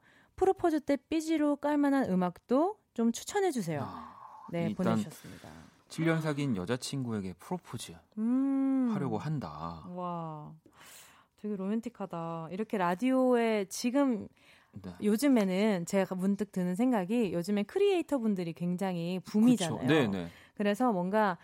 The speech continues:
Speaker 1: 어, 주변에 동영상이나 영상에 좀 관심이 있으신 분들이 있다면 프로포즈를 준비하는 영상을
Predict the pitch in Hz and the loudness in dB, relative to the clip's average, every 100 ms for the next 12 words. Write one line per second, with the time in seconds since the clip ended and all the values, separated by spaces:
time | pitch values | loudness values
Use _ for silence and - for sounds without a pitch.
0 | - _ - - 180 180 180 202 202 220 | -20 _ -8 -4 -2 -2 -6 -4 0 0
1 | 202 202 208 240 254 240 233 208 180 175 | 0 0 2 4 4 2 0 0 0 0
2 | 180 208 233 220 196 165 175 180 233 170 | 2 2 2 0 -2 -2 -2 -2 -4 -4
3 | 170 - 233 226 196 190 185 208 156 - | -4 -4 -2 0 0 -2 -2 -4 -8 -8
4 | 156 196 240 165 - - - - _ _ | 0 2 2 0 -8 -20 -20 -20 _ _
5 | - 415 - 370 320 285 247 208 226 311 | -2 0 0 0 2 0 2 4 6 8
6 | 359 330 302 185 170 196 233 233 190 180 | 8 6 6 4 2 2 2 2 2 2
7 | 196 185 151 143 | 0 0 -2 -8